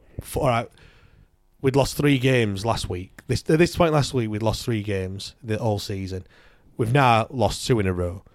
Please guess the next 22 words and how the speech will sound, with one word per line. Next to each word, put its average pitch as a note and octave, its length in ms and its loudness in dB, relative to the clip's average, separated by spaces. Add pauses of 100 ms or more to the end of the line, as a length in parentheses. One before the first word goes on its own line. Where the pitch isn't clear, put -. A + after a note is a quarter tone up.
(180)
That's B2 200 -4
never A#2+ 220 0
happened G2 320 -2
this F#2 160 -8
year. A#2+ 80 -4
Every D3 160 -2
time D3 220 0
we've C3+ 140 0
had B2+ 120 2
a A#2 60 0
bad A#2 180 0
result, F#2+ 420 -6 (300)
well, G2 220 0 (280)
I - 60 -12
think C3 260 -2
we C3 120 -2
had, B2 160 -2
went A#2 200 -4
three, E3 380 0
went C#3+ 240 -4
three E3 220 0
draws, A#2+ 680 -2